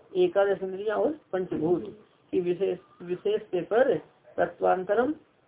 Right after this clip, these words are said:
न अस्ति, कि विशेष से पर कोई तत्व नहीं है, है ना, विशेष से भिन्न कोई तत्व। अच्छा, इनसे भिन्न कोई तत्व नहीं है।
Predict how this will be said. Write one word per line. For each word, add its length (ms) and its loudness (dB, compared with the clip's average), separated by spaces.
न 200 -2
अस्ति, 680 -6
कि 80 -6
विशेष 440 -4
से 200 -2
पर 160 2
कोई 260 6
तत्व 320 -6
नहीं 340 -6
है, 180 -8
है 80 -6
ना, 200 -6
विशेष 360 -2
से 140 0
भिन्न 640 -4
कोई 220 8
तत्व। 380 -2
अच्छा, 320 -8
इनसे 340 -2
भिन्न 380 -2
कोई 200 6
तत्व 320 0
नहीं 280 -4
है। 180 -10